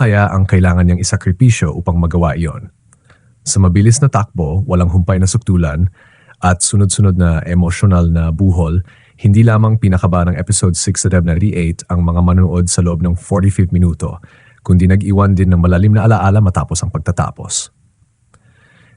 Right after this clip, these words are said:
Ang balanseng pagsasanib ng aksyon, sikolohiya at panlipunang mensahe ang nagpatampok sa episode na ito bilang isa sa pinakamahalagang bahagi ng buong serye.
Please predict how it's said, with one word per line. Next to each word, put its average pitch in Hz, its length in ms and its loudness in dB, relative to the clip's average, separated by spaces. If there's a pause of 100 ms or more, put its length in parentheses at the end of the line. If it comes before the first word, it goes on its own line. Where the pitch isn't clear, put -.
Ang 110 240 2
balanseng 113 400 2
pagsasanib 101 640 0
ng 98 80 0
aksyon, 101 560 0
sikolohiya 92 800 0
at - 240 -6
panlipunang 90 480 2
mensahe 87 560 0
ang 87 160 -2
nagpatampok 95 640 -2
sa - 160 -4
episode 98 320 -2
na 101 160 -2
ito 87 320 -2 (320)
bilang 113 240 0
isa 117 240 0
sa 127 160 -2
pinakamahalagang 107 720 2
bahagi 82 400 -2
ng 76 160 -4
buong 73 240 -8
serye. 76 400 -4